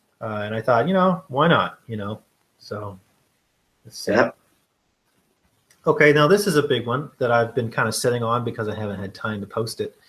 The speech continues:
Speaker 1: Um, for m-, probably more than a year now, there was a Skyrim mod for Crystal.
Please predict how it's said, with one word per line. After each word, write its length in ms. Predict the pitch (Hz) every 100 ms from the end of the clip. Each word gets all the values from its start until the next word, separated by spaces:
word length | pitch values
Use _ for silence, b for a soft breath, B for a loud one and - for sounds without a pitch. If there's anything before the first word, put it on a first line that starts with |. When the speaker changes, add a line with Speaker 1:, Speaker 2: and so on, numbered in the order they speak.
| b b b b b
Speaker 1:
Um, 400 | 127 131 127 135 _ _ _ _ _ _ -
for 220 | 156 147
m-, 360 | 143 147 147 _ _
probably 480 | - 202 254 220 185
more 320 | 143 143 180
than 140 | 185
a 140 | 151 123
year 340 | 120 117 151 151
now, 280 | 101 95
there 180 | 101 107
was 280 | 107 107 104
a 340 | 113 104 104
Skyrim 760 | 98 - - 127 139 131 107 95
mod 380 | 92 90 90 107
for 160 | - 101
Crystal. 500 | - 151 - -